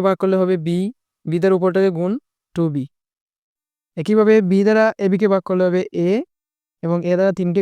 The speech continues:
গুণ করলে হবে থ্রি এ। So, দেখেন টু বি আর থ্রি এ এই দুইটা সমজাতীয়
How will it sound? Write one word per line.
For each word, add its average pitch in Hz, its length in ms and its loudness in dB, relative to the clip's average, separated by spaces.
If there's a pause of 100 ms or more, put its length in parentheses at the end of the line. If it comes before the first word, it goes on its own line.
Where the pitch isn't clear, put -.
গুণ 175 140 0
করলে 170 180 -2
হবে 190 140 -2 (180)
থ্রি 160 160 -6 (160)
এ। 143 40 -12 (3000)
So, - 140 -4
দেখেন 233 200 4 (140)
টু 262 80 4 (140)
বি 247 100 6 (160)
আর 214 80 6 (120)
থ্রি 202 160 2 (140)
এ - 100 2
এই 180 100 0
দুইটা 196 260 0
সমজাতীয় 208 400 -2